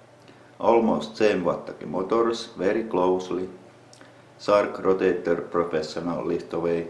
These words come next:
N V five hundred and, uh, Dyson D C forty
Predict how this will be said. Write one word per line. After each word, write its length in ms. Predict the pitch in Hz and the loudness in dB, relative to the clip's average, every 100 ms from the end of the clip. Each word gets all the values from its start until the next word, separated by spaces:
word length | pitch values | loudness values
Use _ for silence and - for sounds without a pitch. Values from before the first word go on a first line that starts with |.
| - | -6
N 240 | 92 98 92 | -4 -2 0
V 240 | 87 80 82 92 87 - - - - - - | -2 -2 2 4 2 -4 -14 -20 -20 -20 -12
five 280 | 98 101 95 - - | -2 2 2 -2 0
hundred 560 | 90 107 113 175 - - - | 2 2 2 2 0 -10 -12
and, 300 | - 101 101 | -6 -4 0
uh, 120 | 104 | 2
Dyson 480 | 107 92 90 90 95 | 2 2 2 2 0
D 200 | 92 87 | 2 2
C 340 | 87 - 87 82 - - - - | 2 2 2 0 -6 -12 -12 2
forty 440 | 92 85 82 80 | 4 4 2 -4